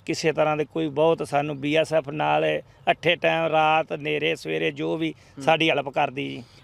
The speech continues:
Speaker 2: ਅੱਛਾ, ਜਿਹੜੇ ਗੇਟ ਬੰਦ ਕੀਤੇ ਨੇ, ਉਹਨਾਂ ਦੀ ਕੋਈ ਤੁਹਾਨੂੰ ਅਨਾਉਂਸਮੈਂਟ ਕੁਝ ਦੱਸਿਆ ਸੀ ਉਹਨਾਂ ਨੇ?
Speaker 1: ਨਾ ਜੀ।
Speaker 2: ਕਹਿੰਦੇ ਆ ਵੀ ਇੱਥੇ, ਅ, ਇਲਾਕੇ 'ਚ ਦੱਸਿਆ ਸੀਗਾ ਵੀ ਆਪਦੀਆਂ ਕਣਕਾਂ ਤੇ ਤੂੜੀਆਂ ਬਣਾ ਲਓ ਜੇ ਬਣਾ ਸਕਦੇ ਹੋ।
Speaker 1: ਉਹ ਸਰ ਪੋਸਟ ਲੱਗਦੀ ਹੈ ਲੱਖਾ ਸਿੰਘ ਵਾਲੀ ਸਾਨੂੰ।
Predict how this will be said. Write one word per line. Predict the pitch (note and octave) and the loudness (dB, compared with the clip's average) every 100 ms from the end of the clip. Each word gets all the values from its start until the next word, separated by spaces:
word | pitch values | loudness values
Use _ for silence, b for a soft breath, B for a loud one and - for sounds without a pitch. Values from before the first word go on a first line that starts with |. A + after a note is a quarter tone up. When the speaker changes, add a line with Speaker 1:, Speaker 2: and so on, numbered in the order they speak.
| b | b
Speaker 2:
ਅੱਛਾ, | A3 | -4
ਜਿਹੜੇ | C#4 C#4 D4+ | 0 2 2
ਗੇਟ | G3 A3 A3+ | 2 4 4
ਬੰਦ | A3 G#3+ | 4 2
ਕੀਤੇ | F#3 A3 - A3+ | 2 0 2 2
ਨੇ, | A#3 B3 | 2 0
ਉਹਨਾਂ | A#3+ A#3 C4 | 0 2 2
ਦੀ | B3+ | -2
ਕੋਈ | B3 A#3+ | -2 -4
ਤੁਹਾਨੂੰ | A#3 A#3 G3+ | 0 0 2
ਅਨਾਉਂਸਮੈਂਟ | G#3+ F#3 F#3 F#3+ G#3 G#3 | 2 0 0 -4 -4 -4
ਕੁਝ | A3 F#3+ | -4 -2
ਦੱਸਿਆ | D#3+ - F#3+ | -2 0 -2
ਸੀ | F3 | 2
ਉਹਨਾਂ | G#3+ G#3+ G#3+ | 0 0 -4
ਨੇ? | G#3 - | -8 -8
Speaker 1:
ਨਾ | F#3 A3+ | -2 2
ਜੀ। | |
Speaker 2:
ਕਹਿੰਦੇ | A#3+ A#3+ C4 | 4 4 6
ਆ | C4 | 6
ਵੀ | C4+ | 4
ਇੱਥੇ, | B3 A#3+ B3 - | 4 4 4 2
ਅ, | A3 | -4
ਇਲਾਕੇ | G3+ G3 F#3 A3 | 0 0 0 -4
'ਚ | |
ਦੱਸਿਆ | G3+ G3 - G#3+ | -2 -2 0 -2
ਸੀਗਾ | G3+ | 0
ਵੀ | A3 | 0
ਆਪਦੀਆਂ | A3 F3+ G3 G#3 | 0 0 -4 -2
ਕਣਕਾਂ | G3 F3 - G3+ | -2 -2 -2 -2
ਤੇ | G3 | -2
ਤੂੜੀਆਂ | G3 F#3+ F3+ G3 | -4 -4 0 0
ਬਣਾ | F3 D#3 D#3+ | 2 4 4
ਲਓ | F#3+ | 2
ਜੇ | F#3+ | 0
ਬਣਾ | F3 D#3+ | 0 -4
ਸਕਦੇ | C#3 C#3+ F#3+ | -6 -2 4
ਹੋ। | |
Speaker 1:
ਉਹ | A3 | 4
ਸਰ | A#3+ G3+ A3 A#3+ A#3 A3 - - | 4 4 4 4 4 0 -6 -2
ਪੋਸਟ | G3+ F#3+ - | 2 2 2
ਲੱਗਦੀ | A3 G3+ E3+ G3+ | 2 2 2 2
ਹੈ | G3+ | 4
ਲੱਖਾ | F#3 F#3 D#3 - | 2 -2 -2 -4
ਸਿੰਘ | G3 G#3 G#3 | -2 -2 0
ਵਾਲੀ | F3+ F3 | 0 0
ਸਾਨੂੰ। | E3 E3 G3+ | -2 -2 -4